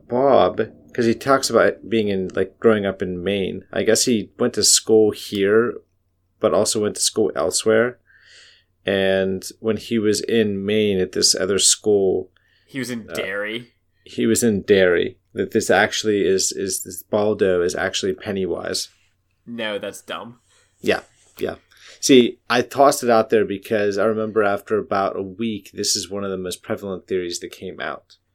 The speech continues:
Speaker 1: So.
Speaker 2: Um, that is a theory that was made, I think, by people who never actually read the book. And
Speaker 1: Oh, pr-, pretty
Speaker 2: aren't,
Speaker 1: sure.
Speaker 2: and aren't doing the math there.
Speaker 1: Mm-hmm.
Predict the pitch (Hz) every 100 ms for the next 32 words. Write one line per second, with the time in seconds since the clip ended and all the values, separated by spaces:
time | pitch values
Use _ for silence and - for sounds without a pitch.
0 | _ _ _ _ _ _ _ - - -
1 | _ _ _ _ _ 135 143 135 147 _
2 | _ 143 151 185 196 214 196 - 175 160
3 | 139 131 123 117 120 120 - _ 120 120
4 | 110 120 113 113 107 _ _ _ _ -
5 | 110 107 127 113 - 110 123 120 117 110
6 | 107 104 117 98 98 - 98 95 - 98
7 | - - - - _ _ _ _ _ _
8 | _ 110 113 104 87 - - - _ -
9 | 131 139 85 - _ 139 139 - 147 147
10 | 131 151 139 127 120 117 - _ _ _
11 | _ _ _ _ _ _ _ 98 98 120
12 | 110 107 90 92 - - 104 101 69 50
13 | - - _ _ _ _ 117 107